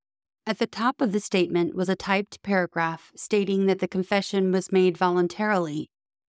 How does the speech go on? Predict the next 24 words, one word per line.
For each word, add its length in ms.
without 500
threats 560
or 100
promises 720
of 120
immunity, 640
and 160
with 120
full 340
knowledge 600
of 160
my 260
legal 360
rights, 520
understanding 840
any 300
statement 600
I 420
make 540
may 240
be 120
used 580
against 540
me. 320